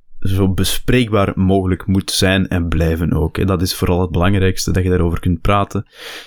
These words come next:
Eh, en, en waarschuwen aan de ene kant, langs de andere kant ook gewoon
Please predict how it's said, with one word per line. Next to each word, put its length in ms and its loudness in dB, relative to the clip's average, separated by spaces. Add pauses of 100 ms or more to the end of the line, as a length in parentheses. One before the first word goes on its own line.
(120)
Eh, 440 -2
en, 300 2
en 440 0 (500)
waarschuwen 680 0
aan 120 2
de 80 0
ene 240 0
kant, 260 0
langs 200 0
de 60 -2
andere 260 0
kant 300 -2
ook 180 -2
gewoon 500 0